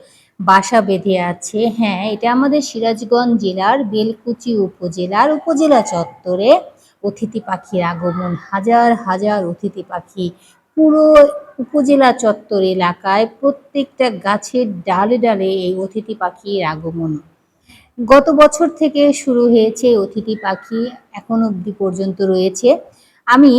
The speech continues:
সিরাজগঞ্জ সদরে বসবাস করি। সিরাজগঞ্জ সদর থেকে বেলকুচি উপজেলায়, উপজেলা চত্বরে গিয়েছিলাম এই পাখি দেখতে। আসলে আমি গিয়ে যেটা অভিজ্ঞতা অর্জন করেছি সেটা হচ্ছে যে পুরোপুরি ভিউটা দেখতে হলে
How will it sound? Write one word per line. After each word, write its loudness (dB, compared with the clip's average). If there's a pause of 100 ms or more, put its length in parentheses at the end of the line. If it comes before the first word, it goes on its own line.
(160)
সিরাজগঞ্জ 0
সদরে 0
বসবাস 0
করি। -2
সিরাজগঞ্জ -6
সদর -6
থেকে -6
বেলকুচি -4 (100)
উপজেলায়, 0
উপজেলা 0
চত্বরে -4
গিয়েছিলাম -6
এই -8
পাখি -12
দেখতে। -12 (600)
আসলে 2
আমি 6 (100)
গিয়ে 4
যেটা 2
অভিজ্ঞতা 0
অর্জন 0
করেছি -6
সেটা -6
হচ্ছে -2 (140)
যে -2
পুরোপুরি 0 (180)
ভিউটা 0
দেখতে -4
হলে 2